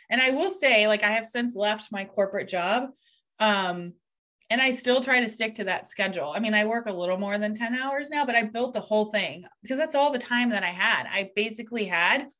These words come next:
one to two hours a day in between all the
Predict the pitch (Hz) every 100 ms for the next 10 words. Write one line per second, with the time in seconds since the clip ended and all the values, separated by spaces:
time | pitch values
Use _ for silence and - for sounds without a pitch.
0 | _ - 196 202 220 220 - 202 185 185
1 | 190 185 175 165 147 170 285 285 _ _
2 | _ _ _ _ 220 220 214 214 220 214
3 | 202 - 185 185 185 180 165